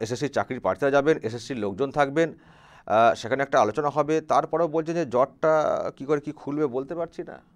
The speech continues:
বা প্রতিশ্রুতি দিতে পারছি না। আমাদের একলার মানে আমাদের একার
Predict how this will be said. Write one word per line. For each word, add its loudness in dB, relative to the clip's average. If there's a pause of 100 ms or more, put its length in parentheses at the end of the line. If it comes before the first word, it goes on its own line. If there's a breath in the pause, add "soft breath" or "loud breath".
(840 soft breath)
বা 4
প্রতিশ্রুতি -6
দিতে -4
পারছি -4
না। -4 (100)
আমাদের -2
একলার 2 (280 soft breath)
মানে -2
আমাদের 4
একার 2